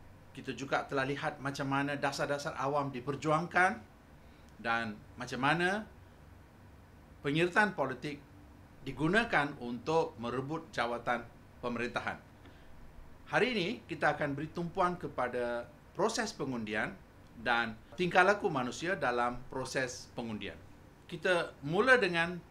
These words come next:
faktor-faktor yang mempengaruhi penglibatan dan penyertaan politik. Ini memang sudah saya kata lebih awal, tapi untuk, uh, ingat kembali,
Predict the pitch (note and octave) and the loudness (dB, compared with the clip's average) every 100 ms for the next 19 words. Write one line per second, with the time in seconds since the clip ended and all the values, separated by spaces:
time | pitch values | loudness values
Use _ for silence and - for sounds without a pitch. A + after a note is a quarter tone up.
0 | - - - E3+ E3+ A3 - E3 - B2 | -20 -20 -4 -2 0 0 0 -4 -2 -2
1 | D3 - - C3 D3+ D#3+ E3 D#3+ E3 E3+ | -2 -6 -6 0 2 2 -2 -2 0 2
2 | G3 F#3 C3 A#2 C#3 - D3 D#3 D#3 E3+ | 2 0 -4 -6 -8 -6 -2 0 0 0
3 | E3 E3+ E3+ E3 - C#3+ C#3 C#3+ B2+ A#2+ | 2 2 0 -2 0 2 0 -4 -6 -4
4 | - A2+ A2 G#2+ G2+ F3 - D#3+ F3+ D3 | -4 -6 -6 -8 -8 -12 -6 -4 -2 -4
5 | C#3+ D#3 D#3+ - D3 C#3 - - - - | -4 -4 -6 -10 -2 -2 -2 -12 -20 -6
6 | C#3 B2 B2+ B2 A#2+ A2 G#2+ G2+ C#3+ F#3+ | -2 -2 -2 -4 -4 -4 -4 -2 -2 -2
7 | A2 A2+ B2 C3+ A#2 A2+ C#3 D3 - - | -6 -8 -10 -10 -12 -8 -6 -6 -8 -18
8 | - - - G#2 G2+ G#2 D3 D#3 D3 C#3+ | -20 -20 -16 -12 -12 -8 -4 -2 -2 -2
9 | B2+ C#3 F3 A3+ | 2 2 2 -4